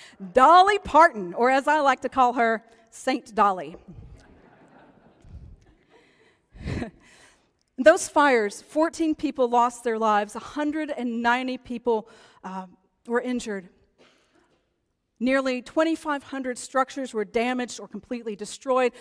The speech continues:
Seventeen thousand acres were burned. And it broke Dolly's heart. Dolly, with her heart breaking, said, "What can I do about it?"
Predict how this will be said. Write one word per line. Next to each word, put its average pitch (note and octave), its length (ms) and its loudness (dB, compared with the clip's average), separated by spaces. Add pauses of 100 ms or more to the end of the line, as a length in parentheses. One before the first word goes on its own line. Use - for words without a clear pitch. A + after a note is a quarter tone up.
(120)
Seventeen C4 600 -6
thousand C#4+ 680 -2
acres A3 400 -6
were G3+ 160 -8
burned. F3+ 480 -10 (1700)
And A#3+ 140 -6
it A#3+ 100 -6
broke A#3 240 -2
Dolly's G#3 480 -4
heart. G3 340 -12 (2750)
Dolly, B3 520 2 (760)
with A3 120 -14
her A#3+ 140 -8
heart C4+ 380 0
breaking, B3+ 320 -2
said, - 220 -10
"What A#3+ 160 -6
can A3+ 100 -10
I A3+ 80 -4
do C#4 200 -8
about E3 280 -10
it?" - 80 -20